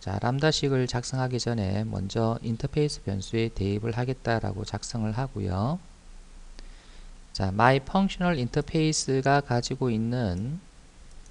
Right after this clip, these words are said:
메소드를 보니까 매개 변수가 없죠. 매개 변수가 없기 때문에 일단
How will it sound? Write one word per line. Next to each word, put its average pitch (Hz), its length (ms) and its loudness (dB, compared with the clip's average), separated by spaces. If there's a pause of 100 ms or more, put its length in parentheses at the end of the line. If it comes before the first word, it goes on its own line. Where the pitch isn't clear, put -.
(140)
메소드를 143 580 2
보니까 104 680 -2 (600)
매개 107 320 4
변수가 120 480 0
없죠. 95 500 -2 (680)
매개 101 260 2
변수가 117 400 -2
없기 104 240 -2
때문에 98 600 -2 (800)
일단 123 460 -2